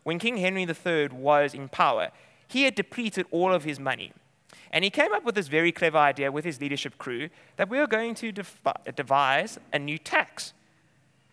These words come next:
And this new tax revolved around windows. So if a building had more windows, that building would be taxed more. So people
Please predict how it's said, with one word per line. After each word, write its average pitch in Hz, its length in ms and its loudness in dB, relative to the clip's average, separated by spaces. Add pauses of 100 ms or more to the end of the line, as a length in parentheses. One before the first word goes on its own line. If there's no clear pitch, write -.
(800)
And 185 180 4
this 285 160 0
new 277 140 -4
tax - 580 0 (240)
revolved 160 400 2
around 233 300 -4
windows. 220 500 -2 (300)
So 202 160 -2
if 302 180 4
a 415 60 -6
building 180 600 4 (220)
had 214 680 2 (500)
more 247 320 2
windows, 175 580 0 (380)
that - 240 4
building 151 260 0
would 240 140 -4
be 311 80 -4
taxed - 380 4
more. 160 300 0 (680)
So 240 480 6 (140)
people 254 580 2